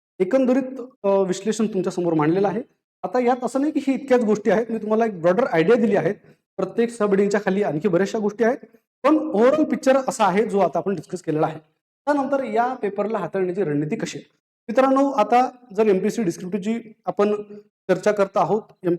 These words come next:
दोन हजार पंचवीसची, तर ती मार्चमध्ये परीक्षा आहे, वेळ फार कमी आहे, त्याच्यामुळे आपण जर खूप रेफरन्स बुककडे गेलो, खूप मोठे मोठे पुस्तक वाचण्याच्या भानगडीत पडलो, तर कदाचित सिलेबस कव्हर होणार नाही आणि आपण उत्तर लिहू शकणार नाही. त्याच्यामुळे आपला फोकस कसा असला पाहिजे? To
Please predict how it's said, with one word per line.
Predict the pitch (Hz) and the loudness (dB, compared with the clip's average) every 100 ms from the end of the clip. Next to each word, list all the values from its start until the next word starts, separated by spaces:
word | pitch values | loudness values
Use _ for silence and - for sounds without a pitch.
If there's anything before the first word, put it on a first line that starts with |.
| 175 | -2
दोन | 165 175 | 0 4
हजार | 185 | 4
पंचवीसची, | 185 165 226 214 - 156 | 2 0 0 -4 -6 -2
तर | 175 | -2
ती | 180 - 202 214 170 | -2 -4 -2 -4 -2
मार्चमध्ये | 170 185 - 202 202 | 0 0 -2 -2 0
परीक्षा | 208 202 202 | 0 -2 -2
आहे, | 190 240 262 | -4 -6 -2
वेळ | 180 196 196 | 0 0 0
फार | 208 | 0
कमी | 208 240 | 2 0
आहे, | 240 175 | 0 -4
त्याच्यामुळे | 180 214 240 262 | -6 -4 -2 0
आपण | 240 277 294 | 0 -2 -6
जर | 277 _ _ 254 254 | -14 _ _ -2 0
खूप | 285 262 | 0 2
रेफरन्स | 208 247 269 220 | 2 0 -4 -4
बुककडे | 269 - - _ 220 | -6 -6 -20 _ 0
गेलो, | 214 180 185 | 2 2 2
खूप | 233 | -2
मोठे | 208 196 | -4 -2
मोठे | 214 220 | -2 -2
पुस्तक | 208 - 233 | -8 -8 -4
वाचण्याच्या | 208 220 214 | -4 -2 0
भानगडीत | 185 185 185 | 0 0 0
पडलो, | 220 156 202 240 | 2 2 0 -4
तर | |
कदाचित | 247 180 202 277 - | -4 -2 -2 -4 -8
सिलेबस | 196 190 196 | -2 -2 -2
कव्हर | 185 180 | -2 0
होणार | 160 160 | 2 0
नाही | 151 151 - - _ _ _ - | -4 -8 -16 -20 _ _ _ -4
आणि | 226 330 | -4 -2
आपण | - 226 285 | -2 -2 -2
उत्तर | - - _ _ _ _ 277 | -6 -18 _ _ _ _ -2
लिहू | 226 208 | 2 0
शकणार | 190 160 139 | -2 -8 -10
नाही. | _ | _
त्याच्यामुळे | _ _ 196 240 254 | _ _ -2 0 0
आपला | 262 277 | 0 0
फोकस | 277 269 269 | 0 -2 -2
कसा | 262 240 | 0 -2
असला | 233 | 0
पाहिजे? | 226 208 233 | -2 0 -2
To | 240 269 | -4 -8